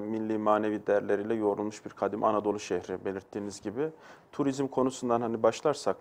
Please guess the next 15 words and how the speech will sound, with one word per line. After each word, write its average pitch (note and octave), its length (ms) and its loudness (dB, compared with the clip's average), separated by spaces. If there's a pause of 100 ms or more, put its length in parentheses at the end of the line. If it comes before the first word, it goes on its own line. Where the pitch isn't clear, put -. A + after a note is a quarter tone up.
sormuş G2 400 -6
olduğunuz G2 320 -2
sorunun G2+ 400 -6
başından. F#2+ 440 -4 (540)
E, A2+ 120 4
Aksaray'ımızın C3+ 600 4
tanıtımı C3 500 0
için, A2+ 380 -4
Aksaray'ımızın, A#2 880 2
e, G#2+ 340 2
tanırlarını A#2 840 0
artıra-, A#2 580 4
artırmak B2 480 0
adına A2 460 -2
geldiğimiz A2+ 440 2